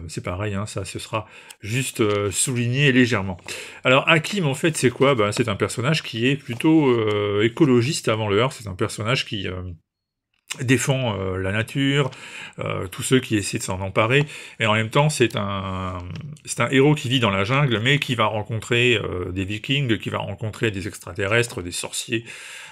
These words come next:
euh, des reines, euh, cruelles, euh, des contrebandiers, enfin bref,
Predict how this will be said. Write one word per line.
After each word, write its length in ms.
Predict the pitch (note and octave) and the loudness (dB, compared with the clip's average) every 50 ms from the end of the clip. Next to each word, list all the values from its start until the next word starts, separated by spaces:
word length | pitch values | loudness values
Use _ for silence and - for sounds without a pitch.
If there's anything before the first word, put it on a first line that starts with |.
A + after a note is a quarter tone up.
| - - - | -18 -10 -8
euh, 180 | G#2+ - - | -6 -6 -6
des 160 | G2 G2 G2 | -4 -2 -2
reines, 380 | G2 G#2 G#2+ A2+ A2 A2 G#2+ G#2 | 2 2 2 2 2 0 -2 -2
euh, 680 | G2 G2 F#2+ F#2+ F#2 F#2 F2+ F2+ F2+ F2+ F2+ F2+ F2+ F2 - | -2 -2 -2 -4 -4 -4 -4 -6 -6 -8 -8 -8 -8 -8 -8
cruelles, 600 | - - - A2+ A2 A2 A2 A#2 B2 B2 B2 A#2 A#2+ - - - - - - - - | -8 -4 -2 2 2 4 4 4 4 2 2 0 -2 -8 -20 -16 -16 -18 -16 -12 -10
euh, 240 | - - A2+ G#2 | -8 -8 -6 -4
des 160 | G2+ G#2 G#2+ - | -2 -2 -2 -2
contrebandiers, 880 | - C3+ A#2 - - A2+ G2 A2 A2 A2 G#2 F#2+ G2+ G2+ G#2 A2 A2+ - | -2 -6 -6 -4 -4 -4 -2 -2 -2 -2 -4 -4 -2 0 2 2 2 2
enfin 140 | G#2 G2 | 0 -10
bref, 320 | F#2 F#2 G2+ G#2+ G#2+ - | -6 -4 -4 -4 -4 -6